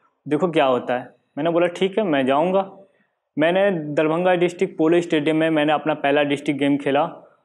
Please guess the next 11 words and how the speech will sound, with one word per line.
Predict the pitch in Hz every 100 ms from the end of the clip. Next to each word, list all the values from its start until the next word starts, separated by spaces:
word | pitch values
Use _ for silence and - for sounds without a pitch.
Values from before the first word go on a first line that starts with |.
| -
दो | 147
हज़ार | 147 151
सोलह | 151 131 117
में। | 110 - _ _ _ _ _ 156
वहाँ | 156 170
मुझे | 185 185 190 202 190 151
गोल्ड | 160 175
मेडल | 151 135
लग | 131 120 117
गया। | 127 127 - _ _ -
मुझे | 180 180